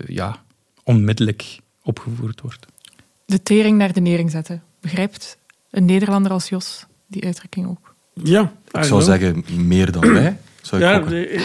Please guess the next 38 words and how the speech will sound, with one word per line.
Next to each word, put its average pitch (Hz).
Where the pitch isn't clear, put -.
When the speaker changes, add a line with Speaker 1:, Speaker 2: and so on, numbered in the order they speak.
Speaker 3:
ik 180
dacht -
dat 147
het 131
een 143
typisch 143
Nederlandse 135
u-, 165
uitdrukking 185
was, 151
dus 123
ik 151
was 139
al 131
een 120
beetje 139
verbaasd 135
eigenlijk. 170
Maar 107
Speaker 4:
Gaan 104
we 104
straks 110
even 101
googlen. 95
Volgens 110
mij 131
meer 147
Speaker 3:
Ik 147
zou 143
Speaker 4:
punt 127
N 123
L 127
resultaten 110
dan 101
punt 98
D -
E. 87
Speaker 3:
Ja. 127